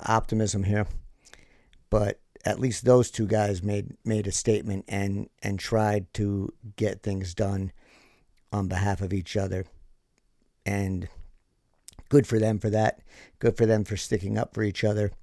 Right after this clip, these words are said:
But like I said, I really <laughs> wanted to see that fight, so it's a bummer on that front. But if something good comes out of this, the labor part of the, of this, then, then I can accept that fight not happening,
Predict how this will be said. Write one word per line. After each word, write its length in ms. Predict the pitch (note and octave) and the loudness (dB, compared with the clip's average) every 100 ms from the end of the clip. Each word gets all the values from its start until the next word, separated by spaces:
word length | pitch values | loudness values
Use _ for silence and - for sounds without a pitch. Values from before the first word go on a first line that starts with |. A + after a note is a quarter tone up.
| - - - | -20 -20 -4
But 140 | G#2+ | 0
like 180 | G#2+ G2 | 0 0
I 80 | G2+ | -2
said, 380 | - A2 F#2 - - | 2 2 2 -6 -12
I 140 | - G2 - _ | -6 -6 -6 _
really 400 | - G#2+ G#2+ G2+ | -10 -4 -2 0
<laughs> 0 | |
wanted 220 | F#2+ G#2 G#2+ | -2 2 4
to 60 | |
see 240 | - - C#3 | 6 6 6
that 240 | A2+ G#2+ | 4 0
fight, 300 | - G#2+ A2+ | -2 -2 -2
so 140 | - | -2
it's 120 | G#2 G2 | -2 -2
a 60 | |
bummer 360 | F2+ G#2 G#2 G2 | -2 -2 0 -2
on 140 | G2 | -2
that 240 | G2+ G#2 - | -4 -6 -4
front. 260 | A2 G2 - - - - - - - | -4 -4 -8 -20 -20 -16 -16 -18 -2
But 280 | A2+ G#2+ - | 0 0 -2
if 600 | D#2 G#2+ G2 - - - - - - _ - _ _ - | -4 -2 -4 -10 -14 -16 -18 -20 -20 _ -20 _ _ -4
something 460 | - A#2+ G2 G#2 | 2 2 2 -2
good 240 | G2 A#2 A2 | 4 2 4
comes 260 | A2+ G#2 | 2 4
out 200 | A2 G#2+ | 4 4
of 60 | G2 | 4
this, 440 | G#2+ G2+ - - - - - | 2 2 -2 -8 -14 -18 -12
the 180 | G#2 | -6
labor 320 | F#2+ A2 A2+ A2 | 0 2 4 2
part 300 | - G#2 G2 | 2 2 2
of 80 | |
the, 220 | F#2 G2 - - - _ _ _ _ | -2 -4 -6 -12 -20 _ _ _ _
of 100 | F#2+ | -4
this, 340 | G2+ G2 - - | -2 -2 -4 -8
then, 320 | G#2 G#2 F#2 - _ _ | -4 -4 -4 -12 _ _
then 300 | G#2 G#2 G#2 | 0 2 0
I 240 | - G2+ | -2 -2
can 220 | G2+ G#2+ | 0 0
accept 420 | G2+ - - G2+ - | -2 -2 -4 -4 -4
that 220 | G#2 - | -6 -2
fight 180 | G2+ G2 | -4 -2
not 180 | F#2+ | -2
happening, 540 | G2+ G2+ G2+ G2+ G2 | 0 0 0 -2 -2